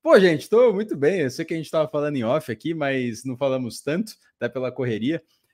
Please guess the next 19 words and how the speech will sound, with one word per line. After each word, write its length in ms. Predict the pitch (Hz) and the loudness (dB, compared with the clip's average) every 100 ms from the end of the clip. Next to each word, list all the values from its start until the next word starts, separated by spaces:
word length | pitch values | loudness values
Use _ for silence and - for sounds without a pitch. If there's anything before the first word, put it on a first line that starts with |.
| _ | _
É, 180 | - 117 | -2 0
vou 140 | 113 | 0
pedir 240 | 120 127 139 | -2 -2 -2
desculpa 400 | 120 - 151 127 | -4 -4 -2 -2
aqui 160 | 123 | -2
que 80 | 135 | 0
eu 60 | 139 | 4
já 120 | 151 | 4
tava 240 | 131 123 | 4 0
lendo 240 | 113 117 107 | 0 -2 -6
o 40 | |
chat. 360 | - 127 147 - | -6 -6 -6 -6
Quem 180 | 127 127 | -8 -4
que 100 | 127 | -2
é 80 | 123 | 0
o, 60 | |
o 340 | 110 107 110 107 | -2 -6 -8 -10
convidado 540 | 113 107 104 123 120 | -12 -10 -6 -4 -4
aqui? 340 | 104 143 147 | -8 -12 -14